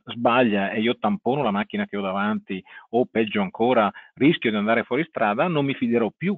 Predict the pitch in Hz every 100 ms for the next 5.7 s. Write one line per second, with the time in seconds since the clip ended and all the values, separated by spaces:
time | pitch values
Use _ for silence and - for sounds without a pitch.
0 | - 101 - 95 - - 95 - 98 95
1 | 139 - 117 107 185 160 139 113 113 123
2 | 101 113 110 110 117 - 101 95 87 131
3 | 208 - 113 156 - - 135 190 - 143
4 | 156 113 - 143 104 87 - 185 - 131
5 | 143 127 117 98 107 90